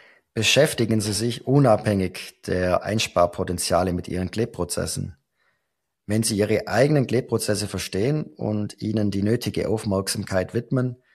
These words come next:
stärken Sie Ihr internes Vertrauen in die Technologie und können die Chancen der Klebtechnik in vollem Umfang für sich nutzen. Ja, und die Chancen sind sehr groß.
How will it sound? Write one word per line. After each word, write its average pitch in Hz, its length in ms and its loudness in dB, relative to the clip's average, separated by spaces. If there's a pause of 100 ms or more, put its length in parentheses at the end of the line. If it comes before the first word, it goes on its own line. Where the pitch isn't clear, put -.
(140)
stärken 135 460 2
Sie 101 220 -2
Ihr 95 100 2
internes 101 400 0
Vertrauen 151 640 2
in 147 140 0
die 135 40 -10
Technologie 139 840 -2 (380)
und 107 160 -6
können 123 240 2
die 113 80 -2
Chancen 131 400 2
der 95 100 -2
Klebtechnik 107 720 -2
in 110 240 -2
vollem 117 380 0
Umfang 113 460 0
für 104 160 -4
sich 107 180 -6
nutzen. 95 480 -4 (1120)
Ja, 139 160 4
und 107 100 2
die 107 40 0
Chancen 110 360 2
sind 120 240 0
sehr 127 200 2
groß. - 520 0